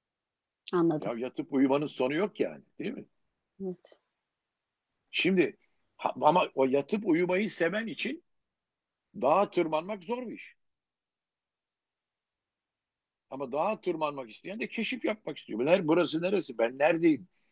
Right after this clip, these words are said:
Speaker 2: Etrafımda neler var? Ova neresi? Deniz nerede? Göreyim." diyorsunuz, değil mi?
Speaker 1: Yaratıcılık da o zaman başlıyor aslında.
Speaker 2: Evet,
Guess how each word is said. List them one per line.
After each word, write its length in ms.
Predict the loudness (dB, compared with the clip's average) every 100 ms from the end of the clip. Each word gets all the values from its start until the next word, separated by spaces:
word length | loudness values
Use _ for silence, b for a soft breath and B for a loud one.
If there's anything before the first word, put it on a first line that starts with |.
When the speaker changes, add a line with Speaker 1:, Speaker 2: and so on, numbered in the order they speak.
| _ -6
Speaker 2:
Etrafımda 680 | -4 2 2 2 2 0
neler 320 | 0 0 -2 2
var? 200 | 0 0
Ova 300 | -2 2 2
neresi? 540 | 0 -6 -8 -10 -12 -12 _ _ _
Deniz 320 | -8 -6 -6
nerede? 420 | -2 0 2 -2 -8 _ _ _
Göreyim." 400 | 0 2 0 0
diyorsunuz, 420 | 2 2 -2 -12 -8
değil 140 | -8
mi? 100 | -8 _ 10
Speaker 1:
Yaratıcılık 600 | 12 12 8 4 6 10
da 40 |
o 60 | 10
zaman 300 | 10 8 4
başlıyor 380 | 0 -2 -2
aslında. 420 | -2 -2 -6 -2 2
Speaker 2:
Evet, 200 | 2